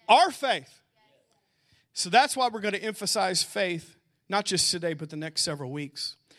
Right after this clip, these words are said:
Notice what Jesus actually said about this. John sixteen, verse thirty-three. Jesus speaking to his disciples, he said, "I've told you these things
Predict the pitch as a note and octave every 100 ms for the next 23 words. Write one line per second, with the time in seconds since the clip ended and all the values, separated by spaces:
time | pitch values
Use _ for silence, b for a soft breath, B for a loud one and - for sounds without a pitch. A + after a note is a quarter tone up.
0 | b - G#3 B3 G3+ A3+ E3+ F#3 A3 G#3+
1 | F3+ F#3 F#3+ - F#3+ - A3+ F3 D#3+ D#3
2 | D3 C3+ - - _ _ _ - F#3+ G3
3 | F#3 A3 G#3 - F#3+ F3+ F3+ E3+ F3+ F3
4 | D#3+ F#3 E3+ C#3+ - _ _ _ _ _
5 | _ _ _ _ _ _ _ _ _ _
6 | _ _ _ _ _ _ _ - G#3+ B3
7 | G#3+ G3 - A#3 G#3 - A3 G3 F#3 G#3+
8 | A3+ A3 F3 F3+ - F#3+ F#3+ F3+ - A3
9 | A3+ F#3+ E3 C#3+ - D3+ D3 D3